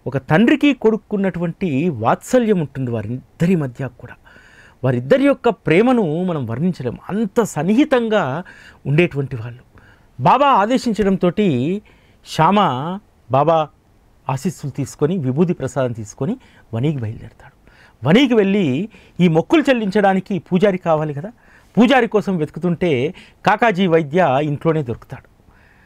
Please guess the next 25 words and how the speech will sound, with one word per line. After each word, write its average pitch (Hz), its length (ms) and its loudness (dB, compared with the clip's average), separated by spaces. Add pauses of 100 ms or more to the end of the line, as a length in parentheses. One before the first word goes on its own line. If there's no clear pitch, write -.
(300)
కాకాజీ 220 340 2
వైద్య 202 260 2
వద్దకు 165 320 0
వెళ్ళి, 165 220 2
"ఇట్లా 151 280 -2
మొక్కు 131 280 -4
చెల్లించుకోవడానికి 165 600 0
వచ్చాను 135 260 -4
అమ్మవారికి" 131 520 -2
అంటే, 127 160 -4
"ఎక్కడి 196 340 2
నుంచి 208 200 -2
వచ్చారంటే, 139 420 -6
షిరిడీ 170 340 2
నుంచి 185 200 -2
వచ్చానంటాడు." 117 640 -12 (920)
ఆ 104 40 -6
కాకాజీ 160 500 0
వైద్య 165 360 2
మనస్సు 135 480 -4 (400)
ఉప్పొంగిపోతుంది. 135 840 -6 (640)
"మీరు 151 140 2
షిరిడీ 139 320 0
నుంచి 196 200 0
వచ్చారా? 139 420 -4